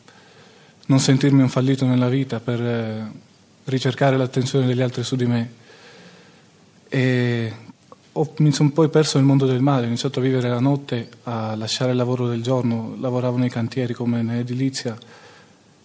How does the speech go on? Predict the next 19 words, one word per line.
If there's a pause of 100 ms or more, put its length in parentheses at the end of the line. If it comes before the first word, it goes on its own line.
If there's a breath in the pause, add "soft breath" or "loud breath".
e
mi
sono
messo
solo
più
a
fare
la
sicurezza
nei
locali,
ma
anche
lì
ho
visto
la
mia,